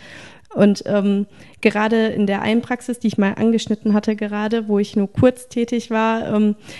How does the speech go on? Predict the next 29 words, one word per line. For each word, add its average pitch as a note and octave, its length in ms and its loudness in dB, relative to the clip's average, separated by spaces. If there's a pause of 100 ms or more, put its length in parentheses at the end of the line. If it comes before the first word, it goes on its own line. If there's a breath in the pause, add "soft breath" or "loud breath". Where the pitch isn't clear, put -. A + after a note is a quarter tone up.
(120)
war G#3+ 140 6
ich A3+ 80 0
so - 100 0
ein G#3+ 100 4
bisschen A3+ 240 0
aufgeschmissen. - 640 -4
Da F3+ 80 -2
erfolgte A3 440 -2
der G3+ 120 -4
ganze G#3 320 -2
Kontakt - 500 -4
nur A3 240 8
per G3 300 4 (100)
WhatsApp - 600 -2
und, G#3 380 0 (540 loud breath)
ähm, G3 340 4
ich G#3 200 -2
war G3+ 260 2
völlig A3 760 0 (840)
aufgeschmissen A3+ 640 0
im F3 80 2
Prinzip. - 380 -4
Mir G3 100 4
hat G3 140 2
da F#3+ 80 2
die F#3 100 -4
Teamarbeit A3+ 640 -2
gefehlt G#3 600 0
und F#3+ 400 -2